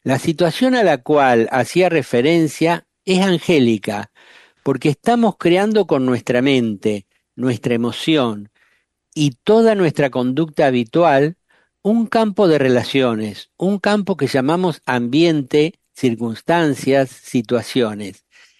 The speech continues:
En la medida que pensemos correctamente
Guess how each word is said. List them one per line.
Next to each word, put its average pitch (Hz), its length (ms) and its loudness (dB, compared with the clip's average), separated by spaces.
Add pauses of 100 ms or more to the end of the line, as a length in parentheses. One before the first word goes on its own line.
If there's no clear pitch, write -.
(100)
En 139 200 2
la 151 120 0
medida 226 340 2
que 190 140 -2
pensemos 143 580 0
correctamente 135 1120 0